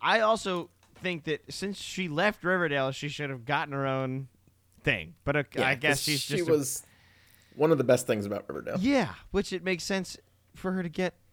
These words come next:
Speaker 1: you know, her own shit. But whatever, I guess. There's n-, literally
Speaker 2: Yeah.
Speaker 1: nothing we can do about it now.
Speaker 2: Yeah, like, everything else about this show could have been exactly the same, but it could have been called, like,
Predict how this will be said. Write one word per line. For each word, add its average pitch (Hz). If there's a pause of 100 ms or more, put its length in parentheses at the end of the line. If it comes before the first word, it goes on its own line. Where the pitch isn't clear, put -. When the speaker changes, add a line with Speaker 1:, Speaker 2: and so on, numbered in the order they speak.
Speaker 1:
you 175
know, 156 (440)
her 165
own 170
shit. -
But 127 (160)
whatever, 98 (100)
I 107
guess. 95
There's 120
n-, 135
literally 151
Speaker 2:
Yeah. 120
Speaker 1:
nothing 110
we 104
can 101
do 95
about 87
it 69
now. 92 (320)
Speaker 2:
Yeah, 180
like, 156 (640)
everything 202
else 175
about 143
this 135
show 135
could 127
have 117
been 113
exactly 117
the 104
same, 101 (580)
but 120
it -
could 135
have 110
been 110
called, 107
like, 101